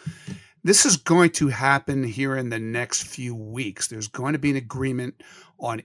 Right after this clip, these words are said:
in-game use of technology that, uh, I would be really surprised if it doesn't include some kind of provision for disciplining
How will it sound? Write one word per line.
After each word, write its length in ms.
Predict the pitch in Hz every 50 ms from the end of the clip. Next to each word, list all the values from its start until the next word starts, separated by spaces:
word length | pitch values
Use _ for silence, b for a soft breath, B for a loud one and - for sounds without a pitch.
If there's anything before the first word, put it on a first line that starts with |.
| _ _
in-game 720 | - 139 151 170 165 151 135 123 127 139 143 139 139 143 139
use 260 | 120 127 135 131 -
of 120 | 131 110 -
technology 960 | - 131 131 120 - 127 120 120 127 120 107 104 - - 95 98 95 95 95 139 143 113 104 104
that, 440 | 113 113 113 110 107 107 107 107 - - _ _ _ _ _ _ _ _ _ _ _ _ _ _ _ -
uh, 380 | 117 113 107 107 104 98 101 101 - _ _ _ -
I 100 | - 131
would 100 | 156 139
be 140 | 113 117 110 101 98 104
really 320 | 110 120 143 147 127 110
surprised 580 | - - - - 131 127 113 104 101 101 - 107
if 80 | 107
it 100 | - - _ _
doesn't 280 | - 151 135 123 135 143
include 560 | 139 139 - - - 135 117 107 104 101 98 b b b b b b b
some 320 | - - - - 151 147 147
kind 260 | - - 143 147 139
of 60 | 135
provision 600 | - - 127 117 120 135 131 123 101 104 104 107
for 300 | - - - - 131 117
disciplining 1160 | 110 98 101 _ - 147 143 - - - 147 - _ - - - 143 131 127 127 127 123 117